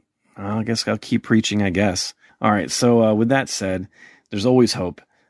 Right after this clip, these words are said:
um, as far as, you know, there's always ways around it. You know, we can try to grow our own food. We can live as healthy as we can.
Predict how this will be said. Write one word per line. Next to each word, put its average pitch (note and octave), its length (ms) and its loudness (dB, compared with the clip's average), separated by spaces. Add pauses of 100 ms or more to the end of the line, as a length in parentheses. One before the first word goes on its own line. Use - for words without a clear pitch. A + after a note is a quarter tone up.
(180)
um, F2+ 400 -6
as D2+ 140 -8
far G2+ 300 2
as, F2+ 440 -2
you G2+ 100 -8
know, F2+ 140 -4
there's G2 160 0
always C3 240 6
ways G2+ 240 2
around E2 340 -4
it. - 140 -10
You G2 120 -12
know, F2+ 100 -8
we F#2+ 100 -2
can F#2 340 -2 (380)
try A#2+ 200 2
to A2 60 4
grow G2+ 200 2
our G2+ 140 2
own G2 200 -4
food. C3 500 2
We G#2 120 0
can G2 340 -4
live G#2 180 0
as F#2+ 120 -2
healthy A#2 260 0
as G#2 100 2
we G#2+ 80 -2
can. G2 360 -2